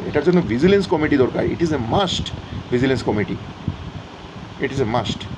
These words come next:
একটা ভিজিলেন্স কমি-, এটা এসআইপি, এসআইটি, সরি, এসআইটি, হ্যাঁ, তো এসআইটি করে দেখতে হবে যে এখানে এটা হ-, হবে আমাদের মাননীয় উচ্চ আদালতের পৌরোহিত্যে এটা করতে হবে,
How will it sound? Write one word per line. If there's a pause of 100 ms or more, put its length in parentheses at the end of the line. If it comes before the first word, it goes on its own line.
(1400)
একটা
ভিজিলেন্স
কমি-,
এটা
এসআইপি, (1600)
এসআইটি,
সরি,
এসআইটি, (640)
হ্যাঁ,
তো
এসআইটি
করে (920)
দেখতে
হবে
যে
এখানে (520)
এটা
হ-,
হবে (580)
আমাদের
মাননীয়
উচ্চ
আদালতের (920)
পৌরোহিত্যে
এটা
করতে
হবে,